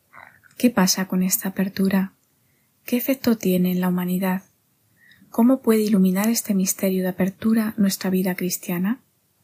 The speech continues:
Antes de intentar responder a estas preguntas, cabe notar que, con estos interrogantes,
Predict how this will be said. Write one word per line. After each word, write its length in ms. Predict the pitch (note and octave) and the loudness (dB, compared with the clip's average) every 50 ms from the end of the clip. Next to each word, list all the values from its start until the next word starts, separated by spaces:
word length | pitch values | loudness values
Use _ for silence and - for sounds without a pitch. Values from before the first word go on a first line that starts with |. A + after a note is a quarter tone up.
| _ _ _ _ _ _ _ _ _ _ _ _ _ _ _ _ _ _ - - - - - - - | _ _ _ _ _ _ _ _ _ _ _ _ _ _ _ _ _ _ -20 -20 -20 -20 -18 -6 2
Antes 320 | - G#3 G#3 C4 C4 B3+ | 4 4 6 6 4 4
de 60 | - C4 | 4 4
intentar 460 | A#3+ A3+ A3+ G3 G3 - A3 A3+ B3+ | 4 4 4 2 4 4 4 4 4
responder 440 | B3 A#3 - - G3+ G3 G3 F#3+ F#3 | 2 -2 2 4 4 6 6 4 4
a 60 | F#3+ | 2
estas 240 | - - F#3+ F#3 - | 0 -2 -4 -4 -4
preguntas, 720 | - G3 F#3+ F#3+ G3+ G#3 G#3 G#3+ G#3 G#3 A3 - - _ _ - - - - _ - | 0 0 0 2 2 0 0 2 0 0 0 -4 -8 _ _ -20 -20 -20 -20 _ 0
cabe 240 | - G#3+ A3+ B3 B3 | 4 4 6 8 8
notar 440 | A#3+ A#3 A3+ - A3 G3+ G3+ - | 8 6 6 6 4 2 2 0
que, 360 | - - G#3 G#3 G3+ F#3+ - _ _ - | -4 -4 -4 -2 -2 -4 -6 _ _ -4
con 180 | - G#3 G3+ G3 | 2 4 6 6
estos 320 | G3 - - A#3+ - C4 | 4 2 -2 -2 0 0
interrogantes, 840 | B3+ A#3+ - G#3 G3 G3 F#3 G3 G3+ G3+ G3+ - G3 G#3 - - - | 0 2 4 4 4 4 2 4 2 2 2 2 2 0 0 -6 -14